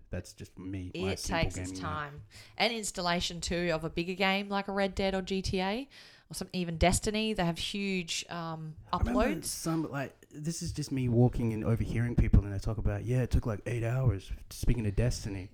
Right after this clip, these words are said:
Speaker 1: I was
Speaker 2: Yeah,
Speaker 1: just like, "How
Speaker 2: yeah.
Speaker 1: did you not kill yourself?"
Speaker 2: Well, I think part of that is they don't have N B N or good internet, and Xbox actually has, uh, longer loading times. It takes longer for whatever reason.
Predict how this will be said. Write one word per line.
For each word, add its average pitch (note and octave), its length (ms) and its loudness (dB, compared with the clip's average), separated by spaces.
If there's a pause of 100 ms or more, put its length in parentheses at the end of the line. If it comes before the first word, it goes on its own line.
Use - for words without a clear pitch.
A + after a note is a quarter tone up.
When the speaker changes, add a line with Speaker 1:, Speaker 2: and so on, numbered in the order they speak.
Speaker 1:
I A#2+ 60 -2
was C#3+ 80 4
Speaker 2:
Yeah, F3 160 8
Speaker 1:
just D#3 180 2
like, A#2 240 -2
"How - 120 -2
Speaker 2:
yeah. C3+ 60 4
Speaker 1:
did D#3+ 180 -2
you C3 100 -2
not A#2 380 -2
kill B2 200 2
yourself?" C3+ 400 2
Speaker 2:
Well, C4+ 80 8
I C#4+ 60 6
think - 280 4
part B3 240 10
of F4 120 4
that G3 260 8
is F#3+ 260 4
they E3+ 160 0
don't G3 180 6
have F3 280 4
N F3+ 160 2
B F3 120 6
N E3 180 8
or E3 80 2
good E3+ 180 2
internet, E3+ 500 -2 (220)
and G#3+ 360 2 (100)
Xbox - 520 0
actually A3+ 300 -2
has, F#3+ 340 -2 (460)
uh, E3+ 340 4
longer F3 680 4
loading E3 380 2
times. C#3+ 400 -4
It F3+ 100 -6
takes - 280 0
longer E3 320 -4
for D3+ 140 -4
whatever C#3+ 280 -6
reason. C#3 340 -6